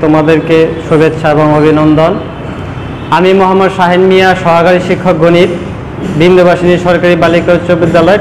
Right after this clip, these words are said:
টাঙ্গাইল। গত ক্লাসে তোমাদের আমি নবম, দশম শ্রেণীর গণিত বিষয়ের তেরো অধ্যায়ের গুণোত্তর ধারা নিয়ে আলোচনা করেছিলাম এবং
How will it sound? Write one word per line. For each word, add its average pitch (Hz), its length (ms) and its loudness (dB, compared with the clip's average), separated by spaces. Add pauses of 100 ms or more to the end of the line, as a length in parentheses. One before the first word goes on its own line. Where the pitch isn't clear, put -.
টাঙ্গাইল। 156 360 2 (1500)
গত 208 180 2 (120)
ক্লাসে 208 380 0
তোমাদের 196 420 2 (540)
আমি 175 180 2 (100)
নবম, 196 340 2
দশম 185 320 0 (120)
শ্রেণীর 190 320 2 (100)
গণিত 180 260 4 (100)
বিষয়ের 165 400 2 (520)
তেরো 180 280 2
অধ্যায়ের 165 480 2 (1800)
গুণোত্তর 202 480 2
ধারা 175 180 2
নিয়ে 190 200 2
আলোচনা 180 340 0
করেছিলাম 160 500 0 (580)
এবং 147 120 2